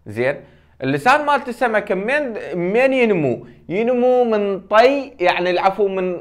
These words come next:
من قاع الفم، يعني من قاع تجويف الفم، ويكون طية لحمية بدائي صغير. هسه أنت لسانك حقيقي، هو نقدر نقول تقريبا شبه الماء له دور بالأسماك، فيكون شنو؟ بدائي صغير.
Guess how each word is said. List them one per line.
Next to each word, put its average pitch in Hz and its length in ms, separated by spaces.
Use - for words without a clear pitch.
من 160 260
قاع 302 560
الفم، 226 600
يعني 123 220
من 151 140
قاع 254 280
تجويف 262 560
الفم، 233 460
ويكون 311 400
طية 320 360
لحمية 254 500
بدائي 220 520
صغير. 185 580
هسه 143 180
أنت 175 100
لسانك 240 440
حقيقي، 240 560
هو 233 440
نقدر 220 420
نقول 226 160
تقريبا 220 320
شبه 208 200
الماء 135 320
له 113 100
دور 104 300
بالأسماك، 107 600
فيكون 165 360
شنو؟ 240 260
بدائي 180 480
صغير. 135 520